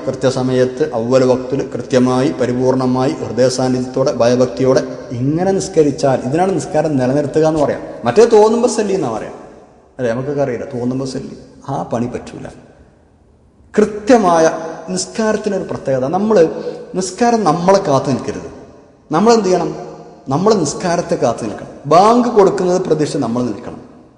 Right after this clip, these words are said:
ഒളുവൊക്കെ എടുത്ത് റെഡിയായി ബാങ്ക് കൊടുക്കട്ടെ, അവ്വൽ വക്തിൽ നിസ്കരിക്കണം,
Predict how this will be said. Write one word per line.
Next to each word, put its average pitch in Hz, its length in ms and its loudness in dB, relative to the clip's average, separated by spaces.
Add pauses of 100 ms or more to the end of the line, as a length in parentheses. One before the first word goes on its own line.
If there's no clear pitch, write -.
(200)
ഒളുവൊക്കെ 139 300 4
എടുത്ത് 120 300 -4
റെഡിയായി 113 440 -2
ബാങ്ക് 117 360 -6
കൊടുക്കട്ടെ, 117 520 -6 (220)
അവ്വൽ 147 320 0
വക്തിൽ 113 260 -4
നിസ്കരിക്കണം, 98 600 -10